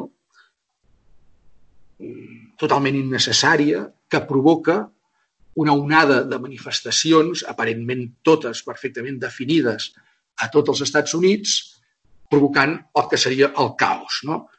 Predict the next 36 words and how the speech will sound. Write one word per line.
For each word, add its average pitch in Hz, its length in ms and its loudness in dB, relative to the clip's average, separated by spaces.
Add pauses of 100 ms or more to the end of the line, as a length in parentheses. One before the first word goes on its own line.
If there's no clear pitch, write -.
Clar, 202 220 4 (100)
la 160 140 2
matemàtica 202 400 6
de 175 60 4
la 165 40 2
història, 196 400 0
què 160 80 0
ens 123 140 -8
està 117 180 -10
dient? 82 300 -20 (180)
Estats 208 320 -2
Units, 117 300 -10 (640)
per 143 140 -2
evitar 139 380 0 (420)
la 120 80 -8
Gran 143 160 0
Depressió 123 560 -4
i 143 100 -10
tot 175 140 4
el 135 140 -2
que 143 100 -14
implica, 180 500 -2
havia 156 300 4
de 139 80 -2
fer 147 100 4
dos 123 160 -2
coses, 151 380 0
deia 131 180 -2
Deulofeu, 107 520 -10 (100)
o - 80 -10
tres. 113 400 -12
Una, 117 240 2
eh, - 1040 0
evitar 156 240 2
els - 100 0
conflictes - 800 -8